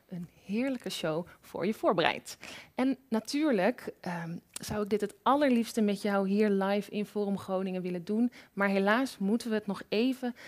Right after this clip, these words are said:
zonder jullie, zonder live publiek doen. Maar om dan toch een beetje dat vrijdagmiddag borrelgevoel jouw kant op te sturen, kun je kans maken op de inmiddels beroemde borrelbox van Nox, het re-, eh, Nok, het restaurant hierboven.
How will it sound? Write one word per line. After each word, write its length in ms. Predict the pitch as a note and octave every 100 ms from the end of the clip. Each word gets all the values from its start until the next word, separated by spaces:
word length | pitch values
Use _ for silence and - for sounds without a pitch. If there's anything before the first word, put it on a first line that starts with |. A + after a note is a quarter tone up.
| -
zonder 400 | - A3 A#3 A#3+
jullie, 380 | G3 G3+ G3+ G3
zonder 380 | G3 A3 G#3 F3+
live 160 | F3+ -
publiek 320 | F3+ F3+ F3
doen. 280 | E3+ C3+ E2+ - -
Maar 460 | - G3 D#3 C3+ - - -
om 140 | A#3
dan 180 | A#3 G#3+
toch 200 | - D4+
een 120 | A#3+
beetje 340 | G3+ B3 C#4+ A#3+
dat 180 | G3 -
vrijdagmiddag 1000 | G#3+ C4+ G3+ F3 G3 B3+ C4 B3 F#3+ E3+
borrelgevoel 800 | C4 B3 - G3+ - A3 G#3 - -
jouw 220 | F3+ D#3+ -
kant 300 | C4+ F#4+ -
op 200 | D#4+ -
te 80 | C#4+
sturen, 480 | - C#4+ D4 D4+ G4+ - - _
kun 280 | - F4+ G4+
je 80 | A#3+
kans 380 | - C#4 E4 -
maken 380 | A#3+ C4 - -
op 240 | F#4 F#4
de 120 | B3
inmiddels 540 | G#3 G3+ C4 B3+ A#3+ F3
beroemde 640 | G#3+ F#3+ A3 E4+ B3+ A#3+ - -
borrelbox 680 | F#3 G3+ D4 B3 G3+ G#3 -
van 280 | F3+ E3+ F3
Nox, 360 | C4+ - -
het 120 | -
re-, 120 | F#3 -
eh, 120 | G3+
Nok, 280 | A#3 - -
het 100 | -
restaurant 520 | G3 - F#3+ G3+ G#3
hierboven. 1000 | G3 F#3 E3+ - - F#3 B3+ C4 D#4